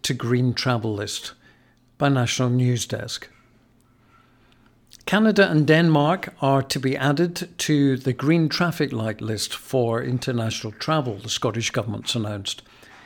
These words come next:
Thailand and Montenegro will be added to the red list. Leisure travel to these countries is banned, and anyone entering Scotland from either will be required to spend ten days in a quarantine hotel.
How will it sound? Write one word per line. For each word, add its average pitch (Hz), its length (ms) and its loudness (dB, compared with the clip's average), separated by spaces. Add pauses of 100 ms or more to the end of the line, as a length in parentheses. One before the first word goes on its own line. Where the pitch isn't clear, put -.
(240)
Thailand 165 560 4
and 143 100 4
Montenegro 135 640 2
will 147 140 0
be 123 160 2
added 120 300 -2
to - 120 -4
the 117 100 -4
red 123 360 0
list. 101 420 -6 (760)
Leisure 147 280 4
travel 151 360 2
to - 140 -2
these 135 180 -2
countries 143 460 0
is 120 160 -2
banned, 131 580 0
and 107 240 -8
anyone 135 340 0
entering 123 340 -4
Scotland 117 520 -4
from 104 180 -8
either 131 400 0 (240)
will 151 120 -2
be 127 100 -2
required 127 480 -2
to - 80 -6
spend 127 340 -4
ten 143 260 0
days 127 240 0
in 123 100 -2
a 113 40 -6
quarantine 120 560 -4
hotel. 113 480 -4